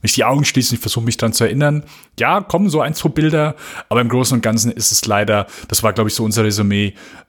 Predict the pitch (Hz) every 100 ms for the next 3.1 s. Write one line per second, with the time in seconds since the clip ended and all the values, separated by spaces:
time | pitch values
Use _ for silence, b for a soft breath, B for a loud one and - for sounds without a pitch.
0 | - 101 - - - - 117 117 110 107
1 | 98 110 - 104 110 113 - 113 110 98
2 | - 101 - 104 101 95 113 98 95 -